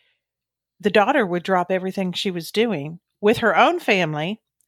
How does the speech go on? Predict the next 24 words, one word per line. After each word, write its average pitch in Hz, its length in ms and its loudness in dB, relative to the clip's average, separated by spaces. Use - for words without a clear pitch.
Now 196 220 4
she's 349 400 2
angry 170 640 -2
and 208 160 2
she's 208 220 0
running 202 300 2
over 220 280 2
there. 175 360 -2
Now, 185 360 2
keep 233 220 -2
in 202 160 2
mind, 202 640 0
this 190 260 -2
mother 226 460 2
was 185 300 -2
in 196 480 0
a 202 100 -2
facility, 208 800 -2
had 202 240 2
all 285 240 4
of 294 120 -2
her 220 140 -2
needs 175 420 -2
met. 156 440 -4